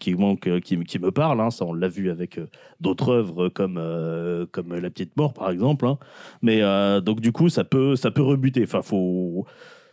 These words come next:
faut, faut savoir à quoi s'attendre quand tu commences à lire G T O. C'est, euh, c'est, c'est des, c'est des fois, des fois un peu trashouille. Euh, pareil, des fois pas très mal au niveau de l'humour.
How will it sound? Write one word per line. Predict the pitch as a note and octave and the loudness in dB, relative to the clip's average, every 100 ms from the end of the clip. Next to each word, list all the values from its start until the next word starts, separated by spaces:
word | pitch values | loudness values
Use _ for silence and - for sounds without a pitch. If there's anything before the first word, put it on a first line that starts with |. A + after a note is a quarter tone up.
| _ _ _ _ _ _ _ _ _ - | _ _ _ _ _ _ _ _ _ -10
faut, | A2+ | -2
faut | C#3 C3 | 2 2
savoir | C#3+ D3 D3 | 4 4 2
à | |
quoi | C#3+ C3 | 2 2
s'attendre | B2+ C#3+ C#3+ | 2 2 0
quand | B2+ | 0
tu | G#2 A2 | -2 0
commences | A#2+ B2 B2+ | 2 2 2
à | |
lire | A#2+ B2 | 2 4
G | B2 A#2+ | 2 2
T | B2 | 4
O. | C3+ D#3 | 4 4
C'est, | - A2 | 2 2
euh, | G#2+ G#2 G#2+ G2 | 2 4 2 2
c'est, | B2 | 0
c'est | A2 B2 | 2 2
des, | A#2 A2 | 2 2
c'est | A#2+ | 2
des | A2+ A#2 | 0 0
fois, | D3+ A#2+ G#2+ | 2 2 2
des | A#2+ | 0
fois | - | 0
un | D#3+ | 0
peu | C3 | 0
trashouille. | - A2+ - D#3+ D#3 | 0 0 2 4 4
Euh, | - F#2+ F#2+ F2+ | 4 2 4 2
pareil, | F2 F2 G2+ E2+ | 0 -2 -2 -2
des | - | -4
fois | G2 | -2
pas | F2 | -2
très | - F#2 | -4 -4
mal | F2 F#2 | -2 -2
au | F#2 | 0
niveau | F2+ E2+ | 0 0
de | |
l'humour. | E2 F#2+ C#3 | 2 2 2